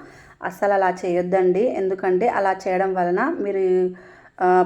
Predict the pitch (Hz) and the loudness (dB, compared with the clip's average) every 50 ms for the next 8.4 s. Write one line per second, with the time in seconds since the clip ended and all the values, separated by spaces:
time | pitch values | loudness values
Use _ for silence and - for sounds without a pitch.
0 | 180 180 - 208 202 202 208 202 220 254 277 277 233 - 214 208 202 202 202 202 | 0 0 2 2 4 4 4 4 4 4 4 4 2 2 2 2 2 4 2 2
1 | 202 190 190 185 185 185 185 185 233 285 302 - - - 180 185 185 190 196 208 | 2 2 0 0 0 0 0 0 0 0 0 0 -2 -4 -4 -2 0 2 2 2
2 | 233 240 220 214 208 208 202 - - - 226 220 233 226 - 208 180 170 175 175 | 2 2 2 0 0 -2 -4 -6 -2 2 6 6 6 6 4 -2 -2 0 0 -2
3 | 175 190 233 302 381 - - - - - - - - _ - - 277 277 262 262 | -2 -2 -2 -2 -2 -4 -8 -20 -20 -20 -20 -20 -20 _ 0 0 2 2 2 2
4 | 247 240 233 247 262 269 - - 226 202 202 208 202 202 - - 233 220 202 190 | 2 2 0 0 -2 -2 0 0 2 4 4 2 2 -2 -4 2 2 2 2 6
5 | 190 220 214 - - 226 214 214 247 302 339 330 294 254 233 214 196 185 - - | 4 4 4 2 -2 -2 -2 0 2 2 2 2 0 -2 -2 -4 -6 -6 -8 -8
6 | 202 202 214 202 180 - 240 226 226 214 208 196 180 190 190 190 240 311 320 - | -4 -4 -4 -4 0 2 2 2 2 2 -2 -2 -2 -2 0 0 0 0 0 -2
7 | - 196 196 202 202 202 - 220 214 220 214 - 202 185 185 180 175 175 180 180 | -2 -2 0 0 0 0 -2 -2 -4 -4 -4 -4 -6 -6 -6 -6 -6 -4 -4 -2
8 | 175 175 208 277 370 392 - | -2 -2 -2 -2 -2 -4 -8